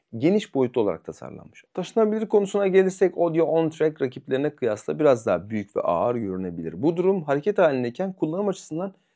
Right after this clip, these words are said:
küçük bir dezavantaj oluştursa da sağlamlık ve konfor açısından öne çıkıyor. Aslında ironik bir durum diyebiliriz buna. Yani hem nasıl daha ağır oluyor da kullanım açısından avantaj, e, aslında sağlayabilir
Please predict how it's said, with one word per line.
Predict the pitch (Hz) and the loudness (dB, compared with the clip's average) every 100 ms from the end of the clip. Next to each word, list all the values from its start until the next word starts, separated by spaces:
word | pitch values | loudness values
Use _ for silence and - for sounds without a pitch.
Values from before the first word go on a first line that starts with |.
| _ _ | _ _
küçük | - 160 214 | -8 -6 -2
bir | 175 | 0
dezavantaj | 135 123 110 107 113 | 2 2 2 -2 -4
oluştursa | 117 113 - 131 165 | -4 -6 -10 -4 -4
da | 185 - _ _ | -4 -8 _ _
sağlamlık | - - 113 113 143 175 | -8 2 4 4 0 -2
ve | 175 | -2
konfor | 160 151 147 151 | 2 2 2 -2
açısından | 135 - 135 170 180 _ | -4 -8 -4 -4 -4 _
öne | 117 113 | 0 0
çıkıyor. | - - 101 - | -4 -12 -14 -12
Aslında | - 175 - 208 208 - _ | -8 -6 -2 -2 -2 -6 _
ironik | 156 185 185 | 4 4 4
bir | 165 | 2
durum | 139 160 165 - 135 | 2 0 -2 -6 0
diyebiliriz | 135 123 120 107 98 | 4 4 2 -2 -6
buna. | 95 120 - _ _ _ | -8 -10 -14 _ _ _
Yani | 120 123 120 - - - - - | -4 -2 -6 -10 -14 -14 -16 -4
hem | 156 160 135 | 0 0 0
nasıl | 135 151 151 143 123 | 0 0 2 0 0
daha | 127 | -2
ağır | 131 117 117 | 0 0 0
oluyor | 113 117 110 | -2 -2 -2
da | 110 107 _ _ | -2 -4 _ _
kullanım | 110 113 110 | -4 -2 -2
açısından | 104 - 110 | -6 -10 -8
avantaj, | 107 104 101 110 104 - _ - | -4 -4 -6 -6 -8 -10 _ -8
e, | 107 104 104 98 | -6 -4 -4 -4
aslında | 104 - 104 | -6 -8 -8
sağlayabilir | 101 107 101 101 95 131 | -4 -2 0 -2 -4 -4